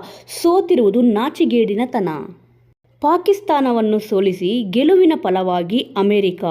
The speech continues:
ಎರಡು ಪಂದ್ಯಗಳಲ್ಲಿ ಎರಡರಲ್ಲಿ ಗೆದ್ದು ನಾಲ್ಕು ಅಂಕಗಳೊಂದಿಗೆ ಗುಂಪಿನಲ್ಲಿ ಅಗ್ರಸ್ಥಾನದಲ್ಲಿದೆ. ಈ ಗುಂಪಿನಲ್ಲಿ ಭಾರತ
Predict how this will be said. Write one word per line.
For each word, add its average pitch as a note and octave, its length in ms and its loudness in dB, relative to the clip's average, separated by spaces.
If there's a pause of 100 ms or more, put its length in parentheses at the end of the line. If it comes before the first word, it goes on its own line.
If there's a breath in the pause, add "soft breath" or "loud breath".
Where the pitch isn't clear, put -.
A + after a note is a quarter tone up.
(360 loud breath)
ಎರಡು E4+ 400 2
ಪಂದ್ಯಗಳಲ್ಲಿ A3 680 2
ಎರಡರಲ್ಲಿ B3+ 680 0
ಗೆದ್ದು F#3 480 0
ನಾಲ್ಕು C#4+ 580 0
ಅಂಕಗಳೊಂದಿಗೆ A3+ 1000 0
ಗುಂಪಿನಲ್ಲಿ A#3 760 0
ಅಗ್ರಸ್ಥಾನದಲ್ಲಿದೆ. G3+ 1400 -2 (300 loud breath)
ಈ G4 260 4
ಗುಂಪಿನಲ್ಲಿ B3 640 0
ಭಾರತ G3+ 520 -2